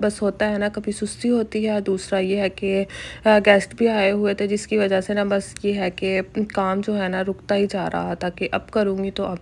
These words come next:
करूँगी। अच्छा, अब ये है कि तीन चार दिन हो ही गए थे तकरीबन ना इनको आए हुए गाजरों को, तो मैंने सोचा कि चले अब टाइम भी है मेरे पास, तो सबसे पहले तो इनको कश कर लेते हैं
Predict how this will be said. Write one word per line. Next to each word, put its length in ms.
करूँगी। 440
अच्छा, 280
अब 240
ये 160
है 180
कि 200
तीन 220
चार 220
दिन 240
हो 200
ही 140
गए 220
थे 140
तकरीबन 420
ना 120
इनको 320
आए 220
हुए 220
गाजरों 420
को, 140
तो 120
मैंने 220
सोचा 280
कि 140
चले 320
अब 240
टाइम 300
भी 120
है 140
मेरे 200
पास, 320
तो 60
सबसे 320
पहले 260
तो 120
इनको 200
कश 260
कर 180
लेते 300
हैं 240